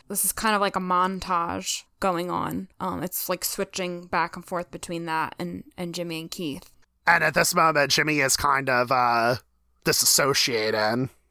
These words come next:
Speaker 2: I guess you could say, because he has this blank expression on his face. And then he looks around and says, "I'm not here," which I don't really know, like, what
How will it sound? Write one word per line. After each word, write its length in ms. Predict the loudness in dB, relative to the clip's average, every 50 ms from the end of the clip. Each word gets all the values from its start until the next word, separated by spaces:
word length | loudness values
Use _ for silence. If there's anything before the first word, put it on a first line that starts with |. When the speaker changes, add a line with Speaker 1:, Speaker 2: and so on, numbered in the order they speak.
| _ -6
Speaker 2:
I 80 | -2
guess 220 | 0 0 0 0 -2
you 80 | -2
could 120 | -2 -2 0
say, 440 | 2 2 2 2 2 2 2 0 0
because 220 | 0 -2 0 0
he 80 | 0 0
has 180 | 0 0 0
this 200 | 0 -2 -2 -2
blank 460 | -4 -4 -6 -4 -2 -2 -2 -2 -2 -2
expression 560 | -2 -2 -2 0 2 0 0 0 0 -2 -2
on 120 | 0 0
his 160 | 0 0 -2
face. 640 | 0 0 -2 -2 0 0 0 2 2 2 2 2 0 -4 _ _ _ _ _
And 120 | 0 0
then 80 | 0 0
he 80 | 0
looks 240 | 0 0 0 0 0
around 240 | 2 2 2 2 0
and 80 | 0 0
says, 320 | 2 2 2 2 0 -2 -4 _ _ 2
"I'm 260 | 4 4 4 4 2
not 280 | 2 2 2 2 0
here," 500 | -2 -4 -4 -4 -4 -4 -2 -4 -4 -4 -6 -12 _ _ _ _ _
which 300 | -2 0 2 2 0 0 -4 _ _ _ -2
I 60 | 2 2
don't 480 | 4 2 2 -2 -6 -6 -4 -2 2
really 240 | 2 4 4 4 2
know, 340 | 2 0 2 2 4 4 4
like, 300 | 4 2 2 0 0 0
what 440 | 2 2 4 4 2 2 2 2 0